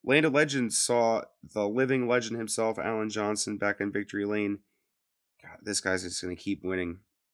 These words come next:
He's gonna hit fifty years with consistently winning. It's great. Five Mile Point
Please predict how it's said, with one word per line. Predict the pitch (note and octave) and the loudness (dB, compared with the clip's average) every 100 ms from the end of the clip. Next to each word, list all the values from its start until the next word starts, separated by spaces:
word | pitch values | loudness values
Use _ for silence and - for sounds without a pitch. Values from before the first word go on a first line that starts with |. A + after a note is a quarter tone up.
| _ _ _ _ _ - G#2 | _ _ _ _ _ -16 -10
He's | G#2+ G#2+ | -6 0
gonna | C#3+ C#3 | 2 2
hit | G#2 F2 | 2 -2
fifty | F2+ E2 | -6 -4
years | F#2 D2+ - - _ - D#2 - | -2 -2 -6 -12 _ -18 -18 -10
with | F2 F2 - _ | -8 -8 -12 _
consistently | F#2 F#2+ F#2+ F2 F#2 | -8 -6 -6 -6 -6
winning. | F2+ G#2 E2 - - | -4 -4 -6 -14 -18
It's | - F#2 | -12 -12
great. | - B2+ F2+ - _ _ _ _ _ _ _ _ _ | -2 0 0 -6 _ _ _ _ _ _ _ _ _
Five | _ C#3 F3+ | _ 6 6
Mile | E3 F#3 - | 6 2 0
Point | - F3+ G#3+ G2+ | 2 2 2 0